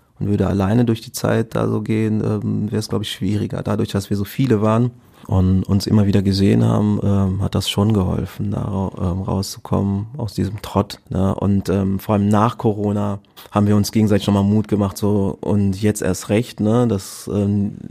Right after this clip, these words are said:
lassen wir uns nicht wegnehmen. Zweitausendneunzehn war so gut und da setzen wir wieder an. Und seit Mitte letztes Jahr, ähm,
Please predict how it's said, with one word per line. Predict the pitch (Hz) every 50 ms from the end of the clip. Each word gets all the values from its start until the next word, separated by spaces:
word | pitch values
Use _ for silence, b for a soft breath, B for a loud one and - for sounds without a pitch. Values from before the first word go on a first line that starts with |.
| - _ _
lassen | 104 113 104 101 110
wir | 107
uns | 107 104 -
nicht | 110 101 - -
wegnehmen. | 110 107 - - 120 117 117 113 117 B B B B B B
Zweitausendneunzehn | - - 104 113 107 101 101 104 104 104 113 - - 117 110 107
war | 104 104 104
so | 104 101 104 110 110
gut | 104 107 110 113 131 139 135 - -
und | 98 107 104 -
da | - 101
setzen | 98 104 107 - - 110 104
wir | 104 101
wieder | 101 98 104 101 101 - - _
an. | - - 107 117 120 123 123 B B B B B B B B B B B B B B B _ _ _
Und | 95 101 98 98 98 101 98 98 95
seit | 95 - - - 95 92 92 95 98 98 95 - - -
Mitte | 113 113 123 123 - - 135 117 113
letztes | 113 110 107 110 117 113 - - 120 120 113 - - -
Jahr, | 113 113 110 113 117 123 127 131 139 139 139 139 139 139 135 139 - -
ähm, | - 107 110 110 113 110 110 110 113 113 110 107